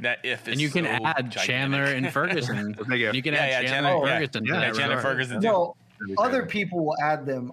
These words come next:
Speaker 4: I have thought both of those men aren't very good for
Speaker 1: <laughs>
Speaker 4: most of my professional writing career, so I will
Speaker 2: And
Speaker 4: not
Speaker 2: just,
Speaker 4: add them.
Speaker 2: and just wait. And just wait. In twenty twenty-four, the, the champion, by the way, will be Arman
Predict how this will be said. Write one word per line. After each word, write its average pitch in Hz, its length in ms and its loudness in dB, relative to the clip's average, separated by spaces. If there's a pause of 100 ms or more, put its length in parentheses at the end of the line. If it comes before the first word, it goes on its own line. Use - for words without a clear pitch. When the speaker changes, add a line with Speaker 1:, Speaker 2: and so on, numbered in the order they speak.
Speaker 4:
I 165 180 2
have 190 220 -2
thought 143 340 -2
both 139 240 -2
of 127 100 -8
those 123 280 -2
men 120 160 -4
aren't 117 260 -6
very 117 260 -6
good 120 240 -4
for 127 180 -6 (120)
Speaker 1:
<laughs> 135 120 -10
Speaker 4:
most 147 420 -2
of 120 140 -6
my 120 220 -4
professional 113 600 -6
writing 104 340 -6
career, - 460 -12
so 117 260 -10 (920)
I 135 120 2
will 143 140 -2
Speaker 2:
And 139 60 -2
Speaker 4:
not 127 140 2
Speaker 2:
just, 127 140 0
Speaker 4:
add 104 180 -4
them. 117 120 -2
Speaker 2:
and 113 100 -2
just 139 200 -6
wait. 147 320 -2 (440)
And 127 120 -2
just 135 220 -2
wait. 127 240 2
In 98 80 -2
twenty 113 240 0
twenty-four, 110 640 0
the, 98 320 -6
the 101 100 -6
champion, 104 460 -4
by 98 120 -2
the 98 100 -2
way, 95 100 -2
will 92 80 -2
be 95 160 -4
Arman 98 560 -2